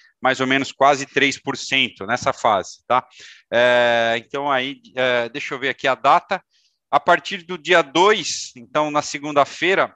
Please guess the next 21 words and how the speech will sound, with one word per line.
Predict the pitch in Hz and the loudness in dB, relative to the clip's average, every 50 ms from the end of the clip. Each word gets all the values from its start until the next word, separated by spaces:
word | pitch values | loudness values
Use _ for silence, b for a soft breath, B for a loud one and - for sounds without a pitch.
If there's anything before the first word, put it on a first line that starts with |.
| _ | _
a | - 127 135 | -4 -4 -4
companhia | - _ - 151 147 - 156 143 135 139 151 151 | -4 _ -10 -14 -8 -4 -4 -4 -4 -4 -6 -6
passa | - - 151 147 - 156 | -2 -2 -2 -2 -2 -6
a | |
ser | - - - 143 | -8 -8 -8 -6
negociada | 143 139 123 135 143 - - - 135 139 139 135 131 | -6 -8 -8 -10 -12 -8 -4 -2 0 0 0 0 -2
aí | 135 139 139 | -4 -4 -6
sem | - - - - - 160 170 170 - _ _ | -8 -12 -8 -4 -4 -4 -4 -4 -8 _ _
os | - 143 139 127 | -14 -14 -12 -10
dividendos, | 135 147 143 147 107 123 127 123 - - - | -10 -8 -8 -4 -2 -2 -2 -2 -2 -4 -2
ex-dividendos. | 131 143 143 - - - 135 139 151 139 110 214 98 90 - | 0 0 0 -2 -6 -16 -12 -12 -10 -8 -6 -6 -8 -8 -8
Então | - 147 151 | -8 -8 -8
esse | 143 - 160 | -8 -8 -8
dividendo | 147 156 147 147 127 139 143 147 147 | -6 -4 -4 -2 0 0 0 0 -2
está | 139 - - 147 143 147 | -6 -4 -2 0 0 0
embutido | 143 139 135 135 127 - - - 139 131 120 123 | -2 -4 -6 -8 -8 -8 -8 -8 -6 -2 0 0
aí | 127 127 | 0 0
no | 127 117 | -2 -4
preço | - - 123 - - | -4 -4 -4 -4 -4
das | 123 123 131 | -4 -2 -2
ações | 170 - - - 143 151 - - | -2 -2 -2 -4 -4 -4 -6 -10